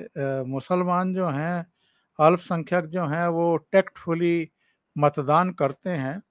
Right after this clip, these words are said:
इससे मैं बहुत हद तक सहमत हूँ।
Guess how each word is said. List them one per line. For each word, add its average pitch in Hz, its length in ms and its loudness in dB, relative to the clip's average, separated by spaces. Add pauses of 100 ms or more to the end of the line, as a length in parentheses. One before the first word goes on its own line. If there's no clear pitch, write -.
(720)
इससे 254 500 0
मैं 214 420 0
बहुत 180 380 0
हद 151 160 -2
तक 175 160 -4
सहमत 147 420 -6 (140)
हूँ। 196 240 -6